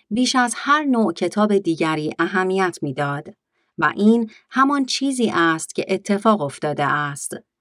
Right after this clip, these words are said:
کتاب‌هایی که کلیسا آنها را به عنوان کتب رسولان در دست داشت،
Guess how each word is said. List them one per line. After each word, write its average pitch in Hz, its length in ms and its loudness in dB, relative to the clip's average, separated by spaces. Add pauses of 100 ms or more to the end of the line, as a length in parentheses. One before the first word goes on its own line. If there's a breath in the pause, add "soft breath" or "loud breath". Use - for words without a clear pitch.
(300)
کتاب‌هایی 226 580 4
که 208 160 2
کلیسا 175 520 0
آنها 160 360 0
را 165 140 2
به 160 160 -4
عنوان 160 600 0 (240 loud breath)
کتب 233 340 2
رسولان 214 680 2
در 156 260 -2
دست 143 400 -4
داشت، 170 480 0